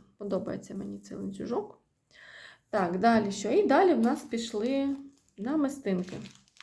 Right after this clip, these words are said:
Я взяла декілька видів намистинок. Перші — це ось такі керамічні. Е, їх тут теж п'ятдесят штук,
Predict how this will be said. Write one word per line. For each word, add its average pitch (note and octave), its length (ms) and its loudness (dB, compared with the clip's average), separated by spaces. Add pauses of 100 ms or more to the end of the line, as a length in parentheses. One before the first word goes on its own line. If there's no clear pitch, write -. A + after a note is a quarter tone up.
(1160)
Я G#3 220 4
взяла G#3 300 6
декілька G3+ 520 2
видів F#3+ 360 0
намистинок. F4 680 0
Перші — A#3+ 400 2
це A3+ 440 2
ось A3 200 0
такі G#3 760 -2 (600)
керамічні. A#3+ 880 2 (360)
Е, G3+ 520 2
їх D4+ 180 2
тут - 220 -2
теж C4+ 180 8
п'ятдесят A3 600 0 (160)
штук, - 500 -4